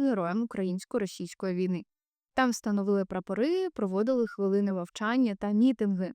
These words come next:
Це був символічний жест очищення простору. Він вже не був порожнім, його наповнили люди, родини загиблих, волонтери, одесити.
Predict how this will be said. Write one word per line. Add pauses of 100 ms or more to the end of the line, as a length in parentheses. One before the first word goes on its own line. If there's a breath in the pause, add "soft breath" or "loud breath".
(140)
Це
був (120)
символічний
жест (300)
очищення
простору. (340 soft breath)
Він
вже
не
був
порожнім,
його
наповнили
люди,
родини
загиблих,
волонтери,
одесити.